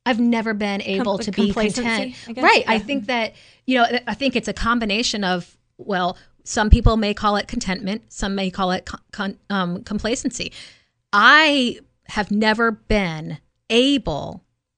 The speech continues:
Speaker 1: to be content. <laughs> This is, I've never been able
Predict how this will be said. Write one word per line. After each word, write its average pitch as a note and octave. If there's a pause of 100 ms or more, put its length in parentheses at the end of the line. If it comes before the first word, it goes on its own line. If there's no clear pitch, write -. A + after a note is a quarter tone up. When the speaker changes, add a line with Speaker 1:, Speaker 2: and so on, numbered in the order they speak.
(260)
Speaker 1:
to -
be F3 (1400)
content. -
<laughs> -
This C4+
is, C#4 (1200)
I've G#3+
never D4
been G4
able F#3